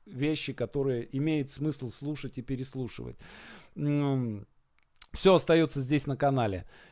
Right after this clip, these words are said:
Э, и самое главное, что вы структу-, когда вы пишете отзыв, вы структурируете то, что вы получили.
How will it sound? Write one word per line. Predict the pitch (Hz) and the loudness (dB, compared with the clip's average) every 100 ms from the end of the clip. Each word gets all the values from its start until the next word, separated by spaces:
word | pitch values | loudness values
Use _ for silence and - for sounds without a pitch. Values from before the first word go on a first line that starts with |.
| - - | -16 2
Э, | 151 151 151 151 - - | 8 10 10 6 0 2
и | 180 196 196 196 196 185 175 - | 6 8 8 8 8 8 8 6
самое | - 226 233 214 | 6 8 10 8
главное, | 175 226 254 233 170 | 6 6 6 4 2
что | - 175 | 2 2
вы | 151 147 254 | 2 6 6
структу-, | 226 - 196 214 - 220 220 | 6 4 0 0 2 4 4
когда | - 175 170 190 | 4 6 10 10
вы | 185 | 8
пишете | - 208 147 143 | 4 0 0 2
отзыв, | 160 190 160 - | 4 6 4 0
вы | 139 202 | 4 4
структурируете | - - 208 202 - 196 196 196 196 190 180 175 | 4 4 4 4 6 8 8 8 10 10 8 4
то, | - 165 151 | 2 6 6
что | - 160 | 6 0
вы | 139 143 | 2 2
получили. | 139 139 131 - 131 113 95 - | 0 -2 -2 -4 -6 -6 -8 -12